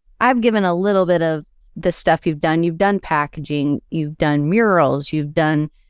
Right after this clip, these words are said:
a lot of really heavy focus type stuff, but tell him a little bit. If somebody didn't know who Scott Biersack was, what would you,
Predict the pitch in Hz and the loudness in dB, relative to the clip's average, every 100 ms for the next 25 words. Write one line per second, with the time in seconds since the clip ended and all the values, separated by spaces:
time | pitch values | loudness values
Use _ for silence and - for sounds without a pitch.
0 | _ _ _ 175 180 190 214 240 190 196 | _ _ _ 0 2 4 4 2 0 2
1 | 220 220 220 - _ _ _ - - - | 2 2 0 -4 _ _ _ -20 -20 -2
2 | 214 104 214 - 196 208 - - 175 165 | 0 2 2 2 0 -2 -6 -2 -2 -2
3 | - - 135 - 175 - _ _ _ - | -6 -6 -6 -4 -4 -4 _ _ _ 0
4 | 302 330 285 226 226 214 180 170 - 185 | 2 4 4 2 2 2 2 0 -4 -6
5 | - 254 254 240 202 262 240 233 220 202 | 0 2 2 0 0 0 2 2 0 -2
6 | - 190 156 170 170 170 170 165 156 - | -2 0 0 0 -2 -2 -2 0 0 -2
7 | 175 139 160 151 143 139 | -2 0 -2 -2 -4 -4